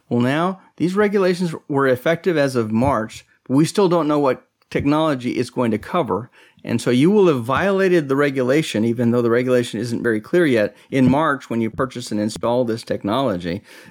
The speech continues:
And you won't know whether or not it's in violation until the Commerce Department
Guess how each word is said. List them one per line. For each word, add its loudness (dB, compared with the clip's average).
And 0
you 4
won't 0
know 2
whether 2
or -2
not -2
it's -4
in -4
violation -4
until 0
the -4
Commerce -4
Department -4